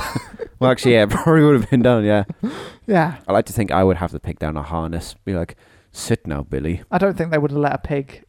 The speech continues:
Speaker 1: in building
Speaker 2: They let this
Speaker 1: three three three.
Speaker 2: pig in. <laughs>
Speaker 1: 'Cause it talks.
Speaker 2: The pig made the reservation for whatever <laughs> we've gone to see.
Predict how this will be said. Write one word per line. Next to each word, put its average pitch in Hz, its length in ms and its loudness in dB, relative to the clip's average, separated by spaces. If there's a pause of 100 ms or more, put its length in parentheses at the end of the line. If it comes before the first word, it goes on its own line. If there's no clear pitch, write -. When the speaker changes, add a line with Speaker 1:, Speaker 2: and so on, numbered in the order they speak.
Speaker 1:
in 135 380 -10
building 139 420 -6 (140)
Speaker 2:
They 160 160 0
let 180 160 0
this 139 100 -8
Speaker 1:
three - 160 2
three 147 80 2
three. - 100 -10
Speaker 2:
pig 90 200 0
in. 156 300 4 (260)
<laughs> - 260 -20
Speaker 1:
'Cause 139 140 -4
it 165 120 -4
talks. - 640 2
Speaker 2:
The 98 120 0
pig 135 240 0
made 107 160 4
the 104 60 6
reservation 117 640 4
for 87 240 0
whatever 107 560 4
<laughs> - 0 -
we've 120 180 0
gone 123 160 2
to 120 60 0
see. 131 360 0